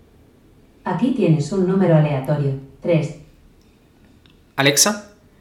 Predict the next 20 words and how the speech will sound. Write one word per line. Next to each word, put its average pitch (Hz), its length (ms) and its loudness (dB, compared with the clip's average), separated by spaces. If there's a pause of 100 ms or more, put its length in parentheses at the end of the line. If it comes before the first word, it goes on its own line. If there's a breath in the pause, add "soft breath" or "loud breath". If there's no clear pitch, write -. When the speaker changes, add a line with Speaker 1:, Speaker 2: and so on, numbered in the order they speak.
(340 soft breath)
Speaker 2:
¿cuál 170 180 4
es 185 100 0
la 190 80 4
definición 165 600 0
de 175 100 -2
tortilla? 135 640 -4 (500)
Speaker 1:
Tortilla 160 580 -2 (220)
tiene 277 260 2
tres 170 260 0
acepciones. 139 760 -4 (140)
Uno, 165 380 2 (180)
como 180 180 0
nombre 175 320 4
femenino 180 480 2
significa 156 880 0 (100)
alimento 165 560 2
preparado 156 540 0
con 156 200 2
huevo 202 220 2
batido, 143 420 -2